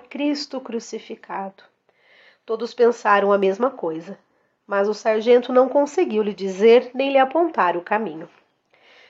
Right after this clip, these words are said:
Quando a mulher tentou empurrá-los para passar, Boris Schipper a deteve. "Acabamos de vir daquela rua",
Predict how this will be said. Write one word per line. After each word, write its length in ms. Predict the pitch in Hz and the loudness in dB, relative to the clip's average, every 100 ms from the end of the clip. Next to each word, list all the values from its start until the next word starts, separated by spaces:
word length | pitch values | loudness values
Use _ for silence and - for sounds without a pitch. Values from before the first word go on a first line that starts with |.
| _ | _
Quando 160 | 208 208 | -2 0
a 60 | |
mulher 340 | 214 220 247 262 | 4 6 6 6
tentou 320 | 285 285 285 | 4 4 2
empurrá-los 640 | 294 302 247 269 277 294 | 2 0 6 6 6 4
para 220 | - 277 | 2 4
passar, 600 | 277 302 - 247 220 240 - _ _ | 4 0 0 2 4 2 -6 _ _
Boris 460 | 196 214 208 240 | 0 2 2 -2
Schipper 460 | - 214 - 208 - | -14 -14 -8 -6 -6
a 80 | 175 | -12
deteve. 680 | 185 220 226 185 185 165 - _ _ _ _ _ _ _ _ - | -4 -4 -4 -12 -12 -14 -20 _ _ _ _ _ _ _ _ -12
"Acabamos 540 | 233 262 233 240 269 247 | -4 0 2 4 2 0
de 120 | 254 | -2
vir 280 | 214 240 240 | -2 -2 0
daquela 380 | 240 240 226 | 0 2 2
rua", 420 | 202 247 254 196 | 2 2 2 0